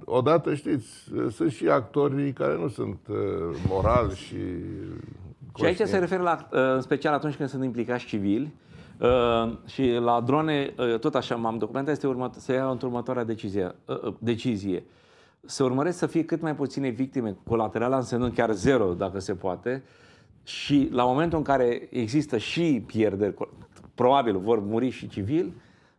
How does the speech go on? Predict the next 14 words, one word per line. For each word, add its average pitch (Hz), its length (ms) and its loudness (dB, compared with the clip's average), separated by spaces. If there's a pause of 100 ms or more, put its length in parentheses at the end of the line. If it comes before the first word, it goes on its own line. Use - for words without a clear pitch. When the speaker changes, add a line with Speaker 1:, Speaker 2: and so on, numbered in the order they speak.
(160)
Speaker 2:
va 123 200 0
fi 151 140 0
într-adevăr 127 520 2
o 127 40 0
decizie 113 400 -2
umană. 101 260 -4
Cineva 113 500 -2
va 107 180 -2
zice, 104 240 -4
„Da”. 101 400 0
Speaker 1:
Civil, 98 320 -10
Speaker 2:
E - 20 -6
și 101 80 -8
un 95 60 -10